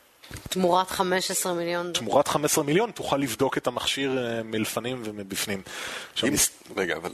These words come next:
Speaker 3: אם זה היה עובד... זה היה שווה הרבה יותר מחמש עשרה מיליון דולר.
Speaker 2: לחלוטין. בכל אופן,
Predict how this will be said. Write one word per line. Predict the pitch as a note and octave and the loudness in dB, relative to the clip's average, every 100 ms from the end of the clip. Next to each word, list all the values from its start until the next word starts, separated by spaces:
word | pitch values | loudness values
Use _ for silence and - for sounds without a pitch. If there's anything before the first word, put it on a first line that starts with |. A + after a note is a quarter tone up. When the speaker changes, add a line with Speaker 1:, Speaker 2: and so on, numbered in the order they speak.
| - | -4
Speaker 3:
אם | C3 D3 | -2 2
זה | B2 | 2
היה | B2 A#2 | 4 4
עובד... | G#2+ - D#3 D3 F2 - - _ - - _ - | 2 2 2 2 -6 -14 -16 _ -20 -20 _ -10
זה | - | 0
היה | F#2+ | 2
שווה | G2+ G2 F#2 | 2 0 2
הרבה | F2 - - | 0 -2 0
יותר | G2+ F#2 F#2 | 0 0 -2
מחמש | F#2 F#2 F2+ | -2 -2 -2
עשרה | F2+ | -4
מיליון | D#2+ D2+ | -4 -2
דולר. | E2 A2 C#2+ - - _ - | 2 2 2 -4 -18 _ 2
Speaker 2:
לחלוטין. | F3 D3+ - B2+ B2 D#3 B2 G#2+ - - - | 4 4 2 0 2 2 2 -4 -10 -12 -6
בכל | - F#3 | 0 2
אופן, | G3 G3+ G3 | 2 0 -2